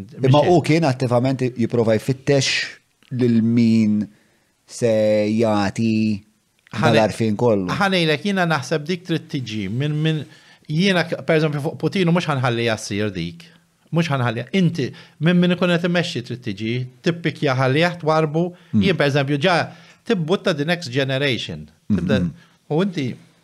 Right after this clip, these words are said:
Speaker 2: jekk tallimhom minn xiex dak li għaddejt, almenu l-,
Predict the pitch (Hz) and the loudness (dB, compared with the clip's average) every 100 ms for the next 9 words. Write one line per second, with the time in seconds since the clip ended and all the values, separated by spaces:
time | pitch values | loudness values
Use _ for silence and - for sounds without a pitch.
0 | _ _ _ _ - 139 135 - 143 135 | _ _ _ _ -4 -2 -2 0 0 2
1 | 135 113 98 92 117 120 131 117 113 123 | 2 2 2 0 -2 -2 -4 -4 -6 -4
2 | 117 113 113 90 101 - - 127 151 147 | -4 -2 -2 -2 -6 -12 -8 -2 0 0
3 | 107 | 0